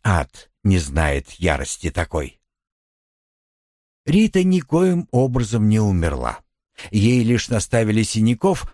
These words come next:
поцарапали и немного придушили. В одном месте кожа на её голове была содрана. Эйлин несколько раз ударила её головой об пол, и это могло бы иметь серьёзные последствия,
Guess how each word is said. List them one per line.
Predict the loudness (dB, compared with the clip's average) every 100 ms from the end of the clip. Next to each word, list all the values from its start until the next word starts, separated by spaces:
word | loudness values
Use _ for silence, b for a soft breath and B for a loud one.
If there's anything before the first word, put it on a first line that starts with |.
| -4
поцарапали | -4 0 0 0 0 0 0
и | 0 -2
немного | 0 0 0 -2
придушили. | -2 -4 -4 -6 -6 -8 -12 _ _ _ _ B B
В | -2
одном | 0 0 2
месте | 2 0 -2 -4
кожа | 0 0 0
на | 0
её | 0 2 2 0
голове | 0 0 0 0
была | 0 -2
содрана. | -2 -2 -2 -6 -12 -14 _ _ _ _ -16 B 0
Эйлин | 2 4 2 0 0
несколько | 0 0 -2 -2 0
раз | 0 -2 -2
ударила | -4 0 0 0 0 0
её | 0 0 0
головой | 0 0 0 0 0 0
об | -4 -4 _
пол, | -4 -4 B B B _
и | -2
это | 0 0 0
могло | -2 -2 0 -2
бы | -2 -4 -2
иметь | -2 -2
серьёзные | -2 -4 0 -2 0 -2
последствия, | -2 -4 0 -2 -2 -6 -2 -2